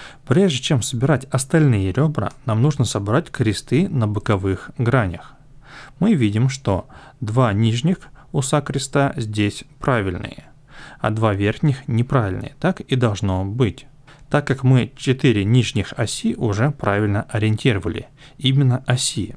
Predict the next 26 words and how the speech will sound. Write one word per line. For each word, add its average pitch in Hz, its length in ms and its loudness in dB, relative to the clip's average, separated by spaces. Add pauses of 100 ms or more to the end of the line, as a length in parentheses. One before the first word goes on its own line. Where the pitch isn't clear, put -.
(100)
а 110 80 0
не 104 160 0
угла. 101 500 -2
Углы 110 320 0
будут 110 440 -2
пока 101 240 -4
ещё 101 200 -4
перемещаться. 104 800 -4 (200)
Для 113 120 4
того, 175 220 4
чтобы 117 240 0
здесь 110 440 0
сделать 107 560 0
зелёный 110 460 2
крестик, - 540 -2
мы 247 160 2
вращаем 143 520 2
верхние 113 440 0
уголки. 107 580 -2 (3000)
Появился 101 580 -2
зелёный 143 400 2
элемент. 147 460 2 (840)
Дальше 107 380 0
вращаем 98 540 -2
вот 120 200 -2
этот. 101 320 -6